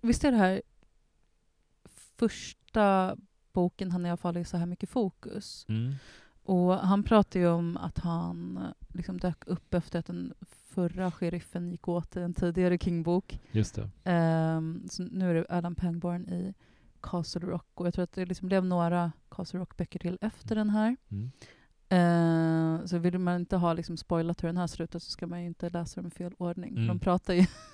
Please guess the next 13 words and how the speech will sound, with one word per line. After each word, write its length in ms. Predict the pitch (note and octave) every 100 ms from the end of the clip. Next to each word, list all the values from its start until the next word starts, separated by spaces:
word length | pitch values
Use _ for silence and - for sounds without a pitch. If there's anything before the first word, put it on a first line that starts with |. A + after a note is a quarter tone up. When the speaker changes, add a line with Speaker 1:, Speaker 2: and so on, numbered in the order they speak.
| -
Speaker 1:
<laughs> 120 | C4
Speaker 2:
Mm. 260 | G#2 - F#2+ -
Speaker 1:
om 280 | E3 E3 E3+ - - -
de 80 | E3+
olika 220 | D#3+ F3+
fallen 280 | F3+ E3+ E3
i 20 |
de 100 | E3+
olika 220 | E3+ -
böckerna. 380 | - - F3 F3 -
Speaker 2:
Just 260 | - G2 -
det. 160 | G#2+ G2+ - _
Speaker 1:
Ehm, 960 | - F3+ F3+ F3 F3 F3 E3+ F3 F3